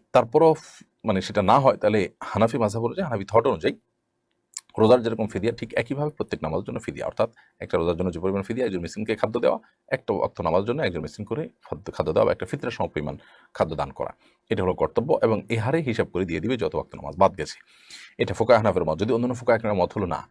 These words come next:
এরকম কোনো, আহ, ফিদিয়া নামাজের জন্য প্রযোজ্য হবে না।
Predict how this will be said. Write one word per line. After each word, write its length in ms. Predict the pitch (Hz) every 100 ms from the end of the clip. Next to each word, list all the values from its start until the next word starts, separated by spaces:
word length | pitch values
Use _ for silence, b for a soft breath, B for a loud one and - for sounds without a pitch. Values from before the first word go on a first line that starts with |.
| b b b
এরকম 400 | - 113 117 151
কোনো, 440 | 156 101 82 80 - _ _
আহ, 340 | 80 73 71 - _ _ _ _
ফিদিয়া 460 | - 156 151 76 - _ -
নামাজের 440 | 101 127 135 151
জন্য 320 | 139 110 95 107
প্রযোজ্য 380 | 90 78 71
হবে 160 | -
না। 100 | 87